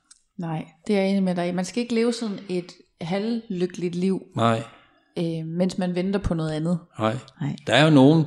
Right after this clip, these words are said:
Speaker 2: dem kunne du jo se, de går jo og venter, venter,
Speaker 1: Ja.
Speaker 2: venter.
Speaker 1: Ja.
Speaker 2: Og lige pludselig, så er det for sent.
Speaker 1: Ja.
Speaker 2: Det er
Speaker 1: Det er
Speaker 2: også
Speaker 1: det.
Speaker 2: med, at du oplever at se noget, for eksempel.
Speaker 1: Ja.
Speaker 2: Altså.
Speaker 1: Jamen altså, min mormor og morfar, de gik jo hele deres liv
Speaker 2: Mhm.
Speaker 1: og sparede op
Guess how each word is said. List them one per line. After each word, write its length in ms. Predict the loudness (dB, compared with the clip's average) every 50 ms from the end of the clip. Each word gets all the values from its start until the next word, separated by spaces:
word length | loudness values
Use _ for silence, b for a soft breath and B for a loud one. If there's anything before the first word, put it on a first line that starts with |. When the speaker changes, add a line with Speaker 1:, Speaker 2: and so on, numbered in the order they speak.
| 0 -8 -4 0
Speaker 2:
dem 120 | 2 2 2
kunne 140 | 4 4
du 60 | 4 4
jo 60 | 4
se, 300 | 4 2 2 2 0 -2 -8 -12
de 80 | -8 -2
går 160 | 0 0 2
jo 80 | 2 0
og 80 | 2 2
venter, 320 | 2 2 2 0 0 0
venter, 340 | 0 0 0 0 0 -2 0
Speaker 1:
Ja. 60 | 0
Speaker 2:
venter. 340 | 2 2 2 2 0 -4 -6 -8 -14 _ _ _ _ _ _ _ _ _ _ _ _ _ _ _ _ _ _ _
Speaker 1:
Ja. 120 | -8 -8 -8 -10 -14 _ _ _ _ _
Speaker 2:
Og 80 | -2 0
lige 120 | 0 2
pludselig, 420 | 2 2 2 0 0 -4 -10 -10 -10 -14 -14
så 120 | -6 -6 -4
er 40 |
det 80 | -4 -4
for 60 | -6 -6
sent. 400 | -6 -4 -4 -4 -6 -8 -10 -10 -8
Speaker 1:
Ja. 40 | -8
Speaker 2:
Det 680 | -8 -8 -12 _ _ _ _ _ _ _ _ _ -2 0
er 40 |
Speaker 1:
Det 20 | 0
er 60 | 0
Speaker 2:
også 100 | 2 2
Speaker 1:
det. 80 | 2 2
Speaker 2:
med, 80 | 2
at 120 | 0 0 0
du 180 | 0 0 0
oplever 360 | 0 0 0 0 0 0 0
at 60 | 0 0
se 180 | 0 0 2
noget, 200 | 2 2 0 0
for 120 | -2 -4 -6
eksempel. 440 | -4 -4 -4 -4 -4 -6 -8 -8 -6 -6
Speaker 1:
Ja. 100 | -6 -6 B B B B B B B B B B B B B B _ _ -12
Speaker 2:
Altså. 220 | -12 -10 -8 -8 -8 -8 -8 -10 -14 _ _ _ -4
Speaker 1:
Jamen 180 | -2 0 0
altså, 160 | 0 0 0
min 200 | 2 4 4 6
mormor 280 | 6 4 4 4 2 0
og 60 | 0
morfar, 400 | 0 0 -2 -2 -2 -4 -4 -4 -4 -4
de 60 | -6
gik 200 | 0 2 2 2 2 0
jo 180 | -2 -2 -2 -4 -6 -8 -6 -6 -4 -4 -4 -4
hele 300 | -2 -2 0 0 0 0
deres 280 | 0 -2 -4 -6 -6 -6
liv 200 | -6 -6 -6 -6 -4 -4 -2 -2
Speaker 2:
Mhm. 160 | 0 0 0 -2
Speaker 1:
og 80 | -2
sparede 400 | -2 -2 -2 -2 -2 -2 -4 -2 2
op 160 | 2 2 2